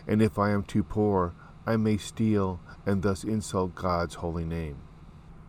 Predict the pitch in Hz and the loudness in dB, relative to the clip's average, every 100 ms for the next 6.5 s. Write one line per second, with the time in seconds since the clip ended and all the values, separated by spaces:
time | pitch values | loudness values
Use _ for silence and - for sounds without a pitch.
0 | - - - - - - - 131 113 - | -20 -20 -20 -20 -20 -16 2 4 4 0
1 | 113 117 110 113 104 - 87 92 98 95 | 0 2 4 4 0 0 -2 2 2 2
2 | 87 82 85 76 - 78 - - - - | 0 -2 -4 -4 -4 -4 -6 -14 -16 -18
3 | - - 92 98 98 92 82 - 95 80 | -12 -4 2 2 2 -2 -4 -2 0 0
4 | 104 - - - - - - - - - | -4 -8 -16 -20 -20 -20 -18 -20 -18 -18
5 | - - - - - - 92 113 101 107 | -18 -18 -18 -18 -10 4 4 6 4 4
6 | 104 98 101 90 87 | 4 4 6 6 6